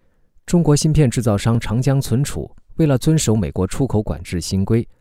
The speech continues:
已经要求在公司中担任核心技术职位的美国籍员工离职。英国金融时报报道，四名知情人士说，目前还不清楚有多少美国公民和绿卡持有者将被迫离开长江存储，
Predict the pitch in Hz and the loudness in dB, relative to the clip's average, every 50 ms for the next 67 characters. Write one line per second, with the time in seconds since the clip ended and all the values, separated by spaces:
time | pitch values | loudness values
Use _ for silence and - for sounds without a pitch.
0 | _ _ - 110 107 101 117 143 151 156 160 160 156 - 131 120 - 123 101 - | _ _ -4 -2 -2 2 2 2 4 4 4 2 2 2 0 0 0 0 -2 0
1 | - 127 127 - - 131 117 - 131 127 - 139 135 147 151 127 95 - - 104 | 0 -2 -2 -2 -2 -4 -2 0 -2 0 0 0 0 0 0 0 -2 -2 -2 -2
2 | 110 117 - 143 143 - - 147 107 - 92 80 - - 90 92 110 98 82 90 | -2 0 0 0 -2 0 -2 -2 -2 -2 -4 -6 -6 -6 -4 -2 -2 0 0 -2
3 | 80 80 78 76 73 - - 95 117 - - 104 92 78 73 82 85 - 92 90 | -2 -2 -4 -6 -6 -4 -2 -2 -2 -2 -2 -4 -2 -2 -4 -4 -4 -2 -2 -2
4 | 80 76 80 98 - - - 71 76 80 - - _ _ _ _ _ _ _ _ | -2 -2 -4 -6 -6 -6 -8 -8 -8 -10 -12 -16 _ _ _ _ _ _ _ _
5 | _ _ - 156 160 151 139 127 127 - 147 131 101 95 98 - - 95 95 90 | _ _ 0 2 2 4 4 2 4 4 2 4 4 2 0 -2 -2 -2 -2 -2
6 | 85 - 82 82 76 64 62 - _ _ _ _ _ _ _ _ _ - - - | 0 -2 -4 -4 -4 -8 -10 -12 _ _ _ _ _ _ _ _ _ -8 -4 0
7 | - 151 131 131 135 - - 156 143 - 92 85 80 76 80 80 - 82 76 - | 2 2 2 2 0 0 0 -2 -2 0 -2 -2 -2 -4 -4 -4 -6 -8 -8 -6
8 | - 80 78 - _ - _ _ _ _ - - 170 160 147 - 147 147 127 - | -4 -6 -6 -6 _ -18 _ _ _ _ -8 -2 0 0 2 2 2 0 0 0
9 | 123 127 139 131 - 151 151 147 - 120 107 90 76 78 - 123 131 143 - 104 | 0 2 2 2 2 2 2 2 0 -2 -2 -2 -2 -2 0 0 0 2 2 2
10 | 101 101 82 71 - 87 87 - - 120 113 98 87 98 95 - 101 101 123 151 | 2 2 0 -2 -2 -4 -4 -2 0 0 0 2 0 0 0 0 -2 0 0 0
11 | 123 87 - - 78 76 - - - 101 107 101 101 104 - 78 64 - - - | -2 -2 -4 -8 -10 -10 -10 -6 -2 0 0 0 0 0 -2 -6 -8 -8 -16 -20
12 | _ - - - - 143 139 143 - 160 123 98 - - 101 82 78 76 87 - | _ -20 -8 -2 0 0 2 4 4 2 2 2 2 0 0 0 -2 -4 -4 -4
13 | - 90 95 - - 78 87 92 107 101 101 - - - 87 101 - - - - | -2 -4 -4 -4 -4 -4 -2 -2 0 -2 -2 -2 -2 -2 -2 -2 -2 -6 -10 -12